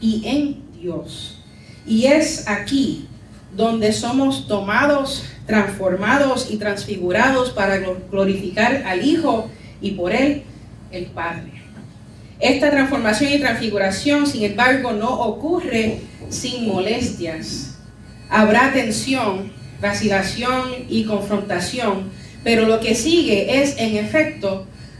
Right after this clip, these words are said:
transformación y transfiguración. El modelo, el modelo que propongo para describir el movimiento neumatolo-, neumatológico que une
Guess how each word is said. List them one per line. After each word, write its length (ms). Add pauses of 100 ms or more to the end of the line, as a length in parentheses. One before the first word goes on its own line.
(100)
transformación 920
y 120
transfiguración. 800 (1080)
El 140
modelo, 480 (120)
el 220
modelo 480
que 120
propongo 680
para 200
describir 460
el 120
movimiento 580
neumatolo-, 640 (220)
neumatológico 1040
que 160
une 480